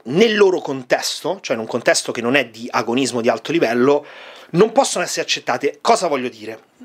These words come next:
Non voglio dire che siano sbagliate di per sé, però uno degli psichiatri ha fatto un discorso interessante, è, eh, va bene la, la libertà di scelta, cioè non ne facciamo un discorso morale. Se per te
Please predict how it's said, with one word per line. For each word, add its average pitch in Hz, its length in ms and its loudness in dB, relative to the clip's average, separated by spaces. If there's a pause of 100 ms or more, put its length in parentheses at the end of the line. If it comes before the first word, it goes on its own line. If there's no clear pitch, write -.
Non 220 340 2
voglio 175 300 2
dire 131 200 -4
che - 140 -6
siano 127 260 0
sbagliate 117 480 -2
di 107 100 -12
per 110 180 -4
sé, - 260 -2 (400)
però 196 320 4 (200)
uno 214 180 4
degli 147 120 0
psichiatri 131 560 -2 (680)
ha 151 60 2
fatto 180 340 2
un 135 280 2
discorso 123 400 -2
interessante, 107 800 -4 (320)
è, 151 440 0
eh, 131 540 4
va 190 240 2
bene 277 260 2
la, 151 280 2
la 143 80 -4
libertà 147 440 -2
di 135 100 -8
scelta, 107 460 -6
cioè 131 300 0 (240)
non 196 200 2
ne 208 80 0
facciamo 156 380 -2
un 123 60 -8
discorso - 460 -4
morale. 98 420 -4 (280)
Se - 260 2
per 180 240 0
te 117 320 0